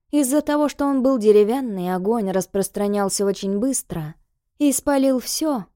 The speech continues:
как говорится, дотла. Пожарные заливали огонь до последнего.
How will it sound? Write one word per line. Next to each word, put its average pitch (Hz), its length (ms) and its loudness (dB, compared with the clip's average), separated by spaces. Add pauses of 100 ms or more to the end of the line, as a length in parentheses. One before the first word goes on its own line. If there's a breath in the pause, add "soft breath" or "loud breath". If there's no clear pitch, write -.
как 262 240 -2
говорится, 180 680 0
дотла. 175 560 -4 (600)
Пожарные 196 640 0
заливали 196 460 2
огонь 190 340 0
до 180 80 0
последнего. 180 880 -6